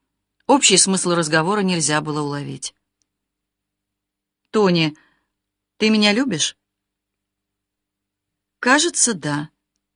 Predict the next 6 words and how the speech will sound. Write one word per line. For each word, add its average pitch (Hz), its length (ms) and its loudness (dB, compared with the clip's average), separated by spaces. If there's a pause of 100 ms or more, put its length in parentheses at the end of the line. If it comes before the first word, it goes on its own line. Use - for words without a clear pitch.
(1600)
Он 175 120 -2
говорил 202 340 4
шутливо, 202 520 0
но 175 240 0
без 160 220 -2
улыбки, 208 560 -2